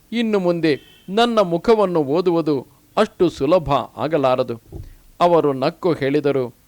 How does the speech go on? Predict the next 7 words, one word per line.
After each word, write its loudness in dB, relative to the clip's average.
"ನಿನ್ನಿಂದ 0
ಅದನ್ನು 2
ಮುಚ್ಚಿಡಲು -2
ಆಗದು. -2
ಅದು 2
ನಿನ್ನ 0
ಕಣ್ಣುಗಳಲ್ಲಿದೆ. 0